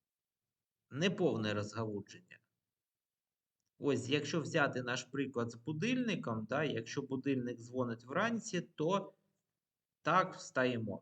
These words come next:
а інше, ну, нічого не робимо, тобто можна сказати, що ніякої дії не треба робити. Ось, можна представити у вигляді неповного розгавудження. Тобто у нас повне розгавудження, якщо ми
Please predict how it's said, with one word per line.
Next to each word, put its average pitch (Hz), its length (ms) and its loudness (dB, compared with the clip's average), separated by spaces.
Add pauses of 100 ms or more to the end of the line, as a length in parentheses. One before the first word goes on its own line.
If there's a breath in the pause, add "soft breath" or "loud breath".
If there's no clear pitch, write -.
а 202 120 0
інше, 208 480 0
ну, 196 160 -2
нічого 131 480 -2
не 120 140 0
робимо, 151 440 0
тобто 107 380 -8
можна 123 340 -8
сказати, 123 500 -6
що - 240 -12 (600)
ніякої 131 520 2
дії 123 480 0 (120)
не 117 100 -6
треба 117 340 0
робити. 117 580 -2 (420)
Ось, 107 320 -4
можна 170 320 -2
представити 156 680 0
у 135 100 0
вигляді 135 400 -4
неповного 123 640 -2
розгавудження. 107 880 -6
Тобто 165 360 -2
у 185 40 -2
нас 147 300 -2 (480 loud breath)
повне 160 360 4
розгавудження, 127 720 -2
якщо 139 360 0
ми 139 200 -2